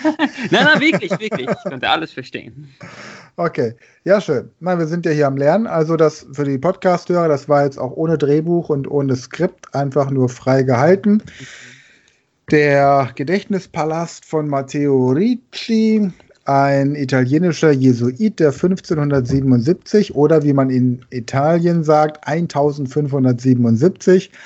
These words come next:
Speaker 1: Genau.
Speaker 2: von Italien nach China ging. Er sollte dort ein bisschen missionieren und lernte dann mit dem Gedächtnispalast die chinesischen Schriftzeichen und brachte dann auch diese Technik,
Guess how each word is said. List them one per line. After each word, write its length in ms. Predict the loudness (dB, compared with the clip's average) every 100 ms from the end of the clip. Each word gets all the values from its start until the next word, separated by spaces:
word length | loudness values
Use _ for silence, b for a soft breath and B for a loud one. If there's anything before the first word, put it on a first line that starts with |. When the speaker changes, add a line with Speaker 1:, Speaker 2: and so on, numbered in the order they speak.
| B B B
Speaker 1:
Genau. 240 | -14 -14
Speaker 2:
von 260 | -4 0 0
Italien 760 | 0 0 2 2 2 2 0 -2 -2
nach 640 | 0 2 2 2 -2 -8 -16
China 440 | -10 -4 2 2
ging. 240 | 2 2 2
Er 120 | 0
sollte 300 | 2 0 0
dort 240 | 0 0
ein 60 | -2
bisschen 360 | -4 -4 -2 -2
missionieren 720 | -4 -4 -2 2 2 0 -2 B B B
und 160 | -2 2
lernte 320 | 4 2 2
dann 160 | 2 2
mit 120 | 2
dem 160 | 0 0
Gedächtnispalast 960 | 0 0 -2 -4 -4 -2 0 0 -2 -8
die 60 |
chinesischen 880 | -8 -6 -4 -4 -4 -10 -8 -8 -10 -16 _ _ _ _ _ -18
Schriftzeichen 840 | -8 0 0 0 0 2 2 0 -2
und 200 | -2 -4
brachte 380 | -4 -4 -4 -4
dann 180 | -4
auch 220 | -4 -8 -8
diese 320 | -8 -8 -4
Technik, 540 | -2 -2 -2 -2 -4